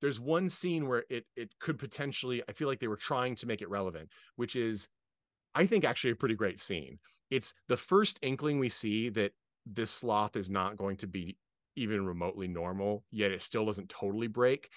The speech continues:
which is when she leaves her, her dorm room and she's been using the mouse clicking through photos on, assume, Facebook or something, or some, you know, some movie knockoff. And the sloth moves its way over there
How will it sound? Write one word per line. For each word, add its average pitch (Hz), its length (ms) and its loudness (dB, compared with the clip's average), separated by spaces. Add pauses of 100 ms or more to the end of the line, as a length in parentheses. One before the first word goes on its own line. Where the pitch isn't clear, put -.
(220)
which 127 220 -2
is 127 140 2
when 135 220 0
she 180 300 2
leaves 196 320 0
her, 139 240 2
her 135 140 -2
dorm 120 380 2
room 85 340 -4 (260)
and 117 180 0
she's 156 280 0
been 127 160 2
using 151 320 4
the 127 80 4
mouse 113 320 2
clicking 131 320 -4
through 113 160 -2
photos 104 480 4
on, 92 320 -4
assume, 95 340 -6 (100)
Facebook 82 400 -6
or - 60 -8
something, 85 400 -8 (380)
or - 100 -2
some, 90 380 -4
you 92 100 -6
know, 73 140 -8
some 87 200 -2
movie 92 280 0
knockoff. 80 500 -4 (840)
And 127 220 2
the 117 60 0
sloth 139 560 0 (400)
moves 135 300 2
its 147 120 -6
way 143 160 4
over 113 280 2
there 90 360 -2